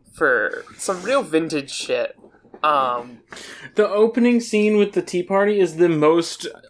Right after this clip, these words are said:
Speaker 2: I w-, I have so far, the most I have been, "Oh, right, this is a V H S." We're watching a V H S rip of this show. Uh, and it really shows when there's a lot of background characters, 'cause it's just, the resolution's so fuzzy.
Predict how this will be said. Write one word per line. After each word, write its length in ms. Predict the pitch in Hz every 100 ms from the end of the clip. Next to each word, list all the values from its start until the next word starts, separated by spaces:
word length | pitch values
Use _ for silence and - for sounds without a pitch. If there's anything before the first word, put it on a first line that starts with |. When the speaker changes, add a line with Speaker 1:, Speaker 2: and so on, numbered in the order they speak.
| _ -
Speaker 2:
I 100 | 147
w-, 260 | 147 151 -
I 180 | 135 139
have 460 | 143 147 147 131 -
so 200 | - 170
far, 500 | - 139 151 175 180 - -
the 100 | 143
most 500 | 131 131 151 175 -
I 80 | 131
have 160 | 139
been, 100 | 151 -
"Oh, 280 | 170 165
right, 320 | 135 143 135 120
this 200 | 131 131
is 100 | 117
a 40 |
V 260 | 113 135 120
H 200 | 110 127
S." 520 | 110 - - - - _ _ _ _ _ -
We're 180 | 143
watching 380 | 139 156 147 160
a 60 | 123
V 160 | 131 139
H 220 | 120 131
S 180 | 120 -
rip 200 | 117 104
of 100 | 104
this 160 | 110
show. 460 | - 127 107 107 104 - - - _
Uh, 180 | - 110
and 100 | 123
it 160 | 139 143
really 380 | 147 175 170 151
shows 680 | - 147 127 120 113 - - _ _ -
when 140 | 131
there's 160 | 131 117
a 60 |
lot 440 | 113 120 127 127 127
of 320 | 120 113 -
background 460 | 110 110 120 107
characters, 500 | - 127 107 107 104
'cause 180 | - 117
it's 140 | 110 -
just, 320 | 123 110 -
the 60 | 117
resolution's 680 | 110 131 123 131 127 113 -
so 220 | - -
fuzzy. 600 | - 143 - 117 -